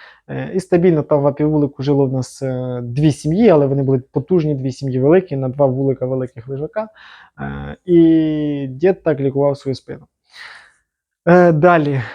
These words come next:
Він лікував сам і другим рекомендував, там якихось своїх знайомих приводив, вони також, також вони отримували ефект. Коротше, е, було круто. Е, як з цим, е,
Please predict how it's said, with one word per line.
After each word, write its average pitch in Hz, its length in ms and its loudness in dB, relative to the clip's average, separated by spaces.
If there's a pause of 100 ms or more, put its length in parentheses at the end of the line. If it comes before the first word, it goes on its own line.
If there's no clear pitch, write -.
Він 202 240 -2 (160)
лікував 156 420 -2
сам 208 300 -6
і - 20 -6
другим 151 300 -6
рекомендував, 151 760 -2
там 139 160 -6
якихось 131 400 -12
своїх 123 180 -8
знайомих 180 460 0
приводив, 147 440 0
вони 127 160 -4
також, 190 400 -2
також 165 360 0
вони 143 140 0
отримували 131 480 -2
ефект. 208 380 -8
Коротше, 175 360 -2 (180)
е, 135 140 -8
було 160 240 0
круто. 139 340 -6 (640)
Е, - 220 -10
як 208 240 2
з - 100 -20
цим, 220 280 2
е, 151 520 -12